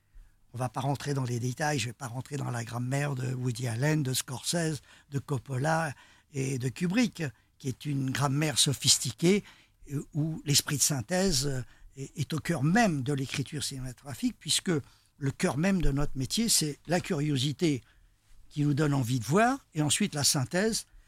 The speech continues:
pour pouvoir, euh, c'est un art de, de compression, le cinéma, puisqu'il faut réuni-, réduire en, en une heure et demie la vie de cinq, de cinquante ans de gens. Donc ces ateliers du cinéma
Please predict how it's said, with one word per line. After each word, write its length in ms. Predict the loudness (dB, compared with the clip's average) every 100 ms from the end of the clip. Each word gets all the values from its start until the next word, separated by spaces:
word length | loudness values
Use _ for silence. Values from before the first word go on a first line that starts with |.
| _ -10
pour 120 | -10
pouvoir, 500 | -6 -4 -2 -2 -4
euh, 260 | -6 -6 -10 -14 _
c'est 180 | -20 -8
un 120 | -2
art 240 | -2 -2 -2
de, 140 | -2
de 120 | -4
compression, 560 | -4 -6 -4 -2 0 -2
le 100 | -8
cinéma, 420 | -12 -10 -4 -4
puisqu'il 340 | -4 -6 -8 -8
faut 160 | -8
réuni-, 400 | -4 0 0 -2 -6 -16 -14
réduire 440 | 0 2 4 2 2
en, 160 | -2 0
en 120 | 2
une 160 | 4 2
heure 120 | 2
et 80 | 2
demie 260 | 4 4
la 100 | 2
vie 140 | 0 0
de 60 |
cinq, 280 | 0 0 0 -2
de 220 | -2 -4
cinquante 460 | -2 -2 -2 -4 -2
ans 60 | -2
de 60 |
gens. 160 | -2 -4 -2 -2 0
Donc 160 | 2 6
ces 200 | 6 6
ateliers 420 | 4 2 2 2
du 120 | 2
cinéma 520 | 0 2 2 2 0